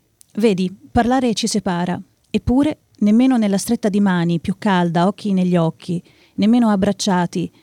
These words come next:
persi nel bacio più profondo, saremo mai vicini come siamo, nelle parole." Nelle opere successive, invece, sembra maturare sempre di più la consapevolezza dell'inutilità del parlare, della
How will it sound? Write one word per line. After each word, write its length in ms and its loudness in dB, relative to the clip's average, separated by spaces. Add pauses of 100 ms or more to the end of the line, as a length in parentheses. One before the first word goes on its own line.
(120)
persi 300 -2
nel 140 0
bacio 320 -2
più 160 -4
profondo, 720 0
saremo 380 0
mai 160 2
vicini 360 0
come 200 0
siamo, 540 0 (140)
nelle 240 2
parole." 500 0 (420)
Nelle 180 4
opere 220 0
successive, 640 -2
invece, 640 0 (100)
sembra 380 2
maturare 480 0
sempre 340 0
di 120 0
più 280 0 (120)
la 240 0
consapevolezza 920 0
dell'inutilità 800 0
del 160 0
parlare, 540 -2
della 280 0